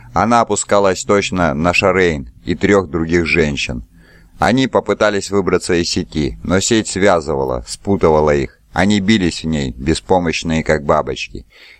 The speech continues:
Неожиданно сеть натянулась под действием верёвок. Медленно стволы начали подниматься, перенося сеть на палубу атакующего корабля. «Хо-хо, Шарейн!» насмехался Кланет.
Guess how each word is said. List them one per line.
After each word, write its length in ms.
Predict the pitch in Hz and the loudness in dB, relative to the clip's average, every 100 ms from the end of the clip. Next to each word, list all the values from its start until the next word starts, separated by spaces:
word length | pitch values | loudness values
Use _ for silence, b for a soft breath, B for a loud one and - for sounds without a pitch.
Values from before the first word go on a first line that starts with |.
| - | -4
Неожиданно 640 | 95 110 113 139 117 85 69 | 2 2 2 0 0 -2 -4
сеть 240 | - 107 | -2 -2
натянулась 680 | 104 98 107 107 98 76 - | -2 -2 0 2 2 0 -2
под 240 | - 85 | -2 0
действием 540 | 80 92 85 90 85 82 | 2 0 0 0 0 2
верёвок. 500 | 85 82 76 64 - _ b b _ | 2 4 2 0 -4 _ b b _
Медленно 600 | 92 120 117 98 80 67 | 2 2 2 0 -4 -6
стволы 380 | - 95 104 107 | -2 2 4 4
начали 360 | 101 - 92 | 0 -2 -2
подниматься, 800 | 92 92 82 92 90 78 - 67 64 | 0 0 0 0 2 2 -2 -10 -14
перенося 560 | - 92 101 101 - 101 | 0 2 2 0 0 0
сеть 320 | - 110 95 | 0 -2 -2
на 120 | 85 80 | -2 -2
палубу 560 | 98 95 87 67 67 - | 2 2 2 -2 -6 -2
атакующего 760 | 82 90 - 92 82 - 82 | 0 0 0 -2 0 2 2
корабля. 600 | 78 85 80 82 73 62 - _ _ | 2 2 2 0 0 -2 -8 _ _
«Хо-хо, 600 | _ - 98 - 127 139 - | _ 0 0 2 4 4 2
Шарейн!» 680 | - 104 113 113 87 73 | 2 2 2 0 -2 -4
насмехался 720 | 82 87 98 92 101 87 - 87 | -2 -2 -2 -2 0 0 0 -2
Кланет. 520 | 90 90 80 71 | 2 2 0 -4